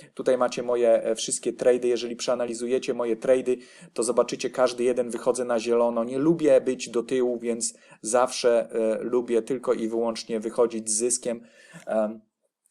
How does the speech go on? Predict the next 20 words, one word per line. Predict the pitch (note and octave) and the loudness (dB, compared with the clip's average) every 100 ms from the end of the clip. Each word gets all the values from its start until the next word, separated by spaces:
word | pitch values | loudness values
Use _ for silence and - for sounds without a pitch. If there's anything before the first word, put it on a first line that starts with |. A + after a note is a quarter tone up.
| - - | -18 -10
i | C3 | -2
tak | E3 D#3+ | -2 2
też, | D#3+ D3+ - - | 2 2 -2 -6
i | |
tak | D#3+ E3+ | 2 2
też | - D#3+ - | 2 -4 0
to, | C#3+ C3+ | 2 2
i | D3 | 0
tak | - D3+ | 0 0
też | - C#3 | 0 -4
to | - | -2
prowadzę. | C3+ C#3 B2+ A2+ G2 G2 | -2 0 4 2 2 0
Dlatego, | B2+ B2+ C3+ C3+ B2+ - _ - | 0 0 4 4 4 -2 _ -4
dlatego | A#2+ C3 C3+ C3+ A#2+ | 2 2 4 4 4
ja | A#2+ B2+ | 4 4
bardzo | B2+ C3 C3+ B2 | 6 4 4 0
powoli, | B2 A2+ B2+ B2+ | 0 4 4 4
ale | A2 A2+ | 0 0
konsekwentnie, | A2+ B2 - A2+ B2 A#2+ B2 B2+ | 0 -4 -4 -4 -4 -4 -6 -4
no, | C3 | -4